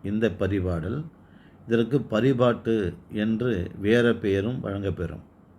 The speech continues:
தொல்காப்பியர் தன்னுடைய இலக்கணத்துல இருபத்தஞ்சு அடி முதல் நானூறு அடி வரை கொண்டு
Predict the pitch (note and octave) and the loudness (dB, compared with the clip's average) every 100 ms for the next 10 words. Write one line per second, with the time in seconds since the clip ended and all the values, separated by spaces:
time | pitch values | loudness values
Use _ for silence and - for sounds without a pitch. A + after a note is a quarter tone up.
0 | - - - - - - - A#2+ D3 D3 | -20 -20 -20 -20 -20 -20 -4 2 4 6
1 | D3+ D3+ C3+ G#2+ G#2 - - A#2+ G#2+ G#2 | 4 4 0 2 0 -6 -4 -2 0 0
2 | A#2+ B2 A2+ F#2 A2 G2+ E2+ C3 - - | 0 -2 -4 -2 -2 -2 -4 -6 -14 -20
3 | - - - - A2+ D3 D3+ D3 C3 A2+ | -20 -20 -14 -2 4 4 4 0 0 0
4 | A2 B2+ B2 G#2 A#2+ C#3 - - F#2 F#2+ | 0 0 0 0 0 -2 -8 -12 -4 -2
5 | G#2 B2+ B2+ B2+ A2 G#2 A#2 G#2 F#2+ C3 | 0 0 2 2 2 2 0 0 -2 -2
6 | D3 - - - - G#2+ A2+ G#2+ B2+ D#3 | -6 -12 -20 -20 -4 0 2 4 2 0